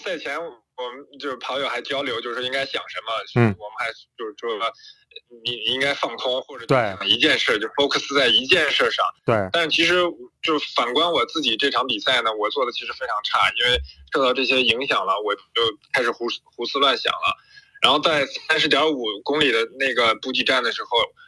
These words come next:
Speaker 1: 我停，我停下了去找都没有找到，然后也没有办法，因为，然后我就开始，我就喝那个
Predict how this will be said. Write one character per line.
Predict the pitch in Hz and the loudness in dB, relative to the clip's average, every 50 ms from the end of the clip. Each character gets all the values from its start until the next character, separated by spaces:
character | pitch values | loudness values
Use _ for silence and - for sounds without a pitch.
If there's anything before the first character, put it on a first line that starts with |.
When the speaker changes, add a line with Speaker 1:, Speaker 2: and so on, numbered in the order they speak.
| _ _ _ - | _ _ _ 0
Speaker 1:
我 | - - - - _ - | 0 0 0 -2 _ -2
停， | - - - - 135 139 143 | 2 2 4 4 2 0 0
我 | 139 131 127 127 - | 2 2 2 2 2
停 | - - - 120 117 127 | 4 4 6 4 4 4
下 | 127 - - 160 | 4 4 6 6
了 | 131 120 | 4 4
去 | 117 - | 2 2
找 | 131 117 123 104 101 | 2 2 2 2 2
都 | - 139 123 | 2 2 2
没 | 120 120 | 4 4
有 | 123 127 | 4 4
找 | - 113 92 92 | 2 2 2 4
到， | 104 110 107 90 - - - - - - - - 117 | 4 4 2 2 -2 -6 -18 -20 -16 -10 -4 2 4
然 | 123 | 4
后 | 135 139 139 | 6 6 6
也 | 131 120 | 6 4
没 | 120 139 | 4 4
有 | 147 135 | 2 2
办 | 117 165 160 147 131 | 4 4 4 4 4
法， | - 127 101 90 | 4 4 2 2
因 | 98 117 131 | 4 4 4
为， | 135 139 139 135 - - _ _ _ _ | 4 4 4 2 0 -6 _ _ _ _
然 | - 117 127 | -2 0 2
后 | 143 | 2
我 | 156 165 151 | 2 2 2
就 | 123 127 | 2 0
开 | 127 - 147 143 | 0 2 0 0
始， | 135 123 - - _ _ _ - | 0 -4 -10 -16 _ _ _ -4
我 | 127 127 | -2 0
就 | 127 131 | 2 2
喝 | 123 - - 147 151 143 | 0 0 2 2 2 2
那 | 147 139 131 | 2 2 2
个 | 120 120 113 107 104 92 | 4 4 4 4 4 2